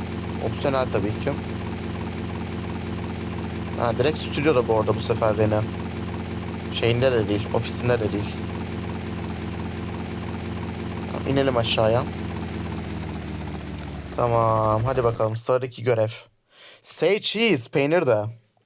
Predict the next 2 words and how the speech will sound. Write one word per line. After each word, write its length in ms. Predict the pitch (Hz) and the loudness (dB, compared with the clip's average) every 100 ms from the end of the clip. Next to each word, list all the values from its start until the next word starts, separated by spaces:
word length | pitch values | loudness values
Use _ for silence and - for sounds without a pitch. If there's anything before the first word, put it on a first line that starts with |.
| _ _ | _ _
Okey. 520 | 117 117 139 151 - _ _ _ _ _ _ _ _ _ _ _ _ _ _ _ _ _ _ _ _ _ - _ _ _ _ _ _ | -4 4 4 2 -6 _ _ _ _ _ _ _ _ _ _ _ _ _ _ _ _ _ _ _ _ _ -20 _ _ _ _ _ _
Okey. 720 | - 131 117 139 143 151 - | 0 0 4 6 6 2 -8